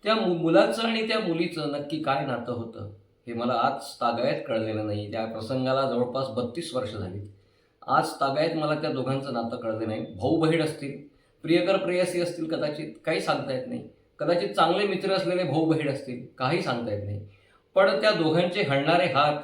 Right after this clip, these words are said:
आणि दोघांचा तो निरोप समारंभ, तो निरोपाचा क्षण माझ्या अं, म-, मनाने टिपला आणि एक कविता सादर झाली. ही या कवितेची पार्श्वभूमी आहे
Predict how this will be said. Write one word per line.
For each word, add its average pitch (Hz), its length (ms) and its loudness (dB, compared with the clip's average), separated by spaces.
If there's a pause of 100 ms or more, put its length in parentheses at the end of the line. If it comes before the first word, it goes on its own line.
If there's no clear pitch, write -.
आणि 131 180 0
दोघांचा 143 580 0
तो 160 200 -2
निरोप 180 460 -2
समारंभ, 143 440 0 (360)
तो 160 100 -2
निरोपाचा 190 540 2
क्षण 135 460 0 (240)
माझ्या 170 500 4 (460)
अं, 127 60 -2
म-, 127 460 2
मनाने 165 280 4
टिपला 165 480 0 (340)
आणि 165 260 -2
एक 175 240 -4
कविता 156 240 0
सादर 131 340 2
झाली. 120 260 -2 (340)
ही 180 80 4
या 208 80 4
कवितेची 196 460 0
पार्श्वभूमी 156 760 2
आहे 101 340 -2